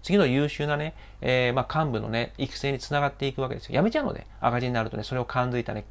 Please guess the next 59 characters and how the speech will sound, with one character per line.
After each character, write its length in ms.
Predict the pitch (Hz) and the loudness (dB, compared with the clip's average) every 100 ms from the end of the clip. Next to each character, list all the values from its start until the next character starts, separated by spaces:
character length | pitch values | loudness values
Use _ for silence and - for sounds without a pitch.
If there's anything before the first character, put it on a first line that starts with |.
| - - | -12 -6
あ 80 | |
の、 80 | 110 - | -6 -2
幹 160 | 127 | -2
部 60 | 110 | -2
と 80 | 101 | -6
か 140 | 98 | -8
が 80 | 101 | -6
ね。 160 | 123 - - - - | -6 -6 -12 -16 -10
え、 60 | 139 | -4
そ 100 | 175 | 0
う 20 | |
い 20 | |
っ 20 | |
た 80 | 247 | 2
意 20 | |
味 60 | 220 | 4
で 80 | 190 | 6
は、 240 | 190 170 | 6 8
ま 260 | 160 143 - | 6 6 2
あ、 100 | - | -4
え 200 | 131 143 | 2 2
ー、 20 | |
し 100 | 135 | 2
っ 40 | - | 4
か 120 | 175 | 6
り 80 | 131 | 6
と、 160 | - - - | 2 -6 -2
お、 240 | - 131 | 2 4
利 100 | 131 | 6
益 160 | 165 135 | 4 4
を 60 | 113 | 2
出 140 | 139 | 2
し 60 | - | 2
て 40 | |
い 20 | |
る 60 | 139 | -4
と 120 | 160 | -2
こ 80 | 208 | 2
ろ 60 | 208 | 2
は 80 | |
評 180 | - 160 | 4 2
価 80 | 143 | 2
に 80 | 110 | 0
値 240 | 107 117 | 0 -4
す 100 | - | -2
る 80 | 123 | -2
ん 20 | |
じ 60 | 107 | 0
ゃ 40 | |
な 100 | 104 | -2
い 60 | 104 | -2
か 100 | 104 | -4
な 100 | 98 | -4
と 100 | 104 | -4
思 80 | 110 | -2
い 40 | |
ま 100 | 120 | -2
す 100 | - | -2
し、 320 | 165 170 147 | 0 2 0